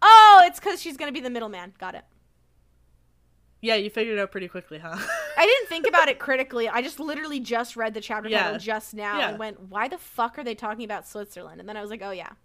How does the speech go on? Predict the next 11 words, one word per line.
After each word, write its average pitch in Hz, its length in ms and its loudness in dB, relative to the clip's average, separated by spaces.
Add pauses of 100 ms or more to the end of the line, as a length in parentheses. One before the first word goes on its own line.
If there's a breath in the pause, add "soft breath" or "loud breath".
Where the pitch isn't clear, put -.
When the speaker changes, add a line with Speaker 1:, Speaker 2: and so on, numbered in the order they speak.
Speaker 1:
Okay, - 160 -20 (120)
I - 60 -20
get - 160 -20
it." - 100 -20 (1120 soft breath)
Uh, 170 360 -12
Speaker 2:
One 185 140 -12
of 202 180 -14
the, 180 400 -12
uh, 160 400 -8
most 175 580 -16
quoted 165 840 -16